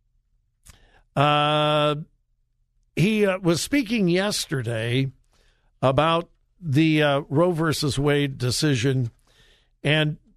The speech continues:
first of all, he says, and le-, let me quote, and I gotta hurry 'cause I don't wanna run out of time. "Roe says what all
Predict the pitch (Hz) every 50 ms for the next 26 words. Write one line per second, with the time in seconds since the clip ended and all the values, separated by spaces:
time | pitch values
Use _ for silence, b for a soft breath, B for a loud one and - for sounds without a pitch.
0 | _ _ _ _ _ _ _ _ - _ - - - - - - - 285 339 302
1 | - - 220 160 143 131 131 135 143 139 - 175 165 - - - - 254 262 190
2 | 123 - - 131 131 127 - - - _ _ _ _ _ _ _ _ _ _ _
3 | _ _ - - - 156 170 180 190 - 208 180 190 202 190 165 - - 151 143
4 | 131 117 _ - 127 135 143 143 156 147 127 101 139 156 127 127 107 104 117 120
5 | 127 127 131 123 123 123 127 127 127 127 127 120 110 - 143 151 127 117 - B
6 | B B B B B B B B B - 127 180 240 294 320 269 - - 233 214
7 | 214 240 247 180 139 170 165 160 175 - - 175 208 233 240 254 269 254 233